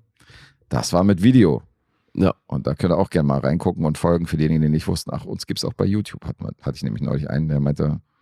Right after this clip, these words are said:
Speaker 1: ich dachte, wir hätten ein reines Audioformat, aber lohnt sich auch da mal zu abonnieren.
Speaker 2: Ach, ja, siehste. Ja, müssen wir mehr machen mit Video, kündigen wir schon lange an, ist in Arbeit, nach wie
Speaker 1: Ist in
Speaker 2: vor.
Speaker 1: Arbeit,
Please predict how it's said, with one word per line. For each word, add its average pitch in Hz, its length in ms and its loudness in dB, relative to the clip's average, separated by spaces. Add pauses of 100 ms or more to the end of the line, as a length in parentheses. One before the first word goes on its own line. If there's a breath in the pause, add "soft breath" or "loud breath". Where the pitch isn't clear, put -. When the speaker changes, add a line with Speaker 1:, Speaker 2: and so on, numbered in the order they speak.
(440)
Speaker 1:
ich - 60 -20
dachte, - 240 -6
wir 85 80 0
hätten - 100 -4
ein 73 60 -2
reines 82 240 -2
Audioformat, 95 600 0
aber 85 380 2
lohnt 90 240 0
sich 82 100 -4
auch - 60 -4
da 73 140 -2
mal 64 160 0
zu - 100 -6
abonnieren. 57 440 -6
Speaker 2:
Ach, - 360 -4 (540)
ja, 76 180 0
siehste. - 460 -4 (240)
Ja, 82 280 2
müssen 98 200 4
wir 101 100 6
mehr 107 160 6
machen 131 260 4
mit 120 100 4
Video, 117 320 4
kündigen 104 300 4
wir 95 80 2
schon 90 180 2
lange 95 220 4
an, 95 180 4
ist - 180 -6
in 60 120 0
Arbeit, 90 340 2
nach 82 200 0
wie - 40 8
Speaker 1:
Ist 127 160 4
in 87 80 4
Speaker 2:
vor. 85 80 4
Speaker 1:
Arbeit, 78 380 2